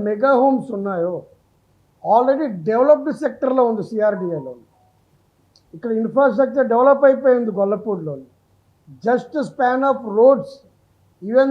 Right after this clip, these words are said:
మీరు అక్కడ already రోడ్స్ ఇన్ఫ్రాస్ట్రక్చర్లో already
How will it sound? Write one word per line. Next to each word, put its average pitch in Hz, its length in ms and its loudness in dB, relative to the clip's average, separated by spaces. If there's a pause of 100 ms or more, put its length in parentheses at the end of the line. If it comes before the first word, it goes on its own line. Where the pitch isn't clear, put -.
మీరు 262 200 0
అక్కడ 240 180 -4 (340)
already 254 300 0 (140)
రోడ్స్ 254 340 0 (160)
ఇన్ఫ్రాస్ట్రక్చర్లో 254 880 -4 (100)
already 254 300 -2